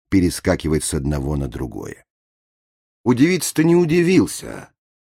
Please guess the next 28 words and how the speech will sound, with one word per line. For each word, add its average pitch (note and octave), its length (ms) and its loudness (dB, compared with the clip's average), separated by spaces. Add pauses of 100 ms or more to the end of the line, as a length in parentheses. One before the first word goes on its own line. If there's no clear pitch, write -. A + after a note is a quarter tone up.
(140)
но F2 320 -2
наобум B2 580 0
отвечать G2+ 540 -6
не E2 160 -2
стал. - 500 -18 (1160)
Вопрос G#2+ 420 -4
мог D3+ 160 2
быть C#3 160 2
задан B2+ 300 0
просто C#3+ 320 -4
так, - 280 -2
в - 60 -10
метафорическом - 720 -4
смысле, - 420 -14 (560)
а E2+ 160 -10
мог G2 380 -4 (100)
и C3 240 -8
очень C#3 500 -4
даже G#2+ 360 -4
не F#2+ 300 -2
просто - 480 -10
так. - 440 -20 (640)
К - 80 -20
примеру, A2+ 340 4
однажды F2 460 2
Ирас E2+ 160 -2
Петрович F2+ 340 -4
спросил: C#2+ 420 -6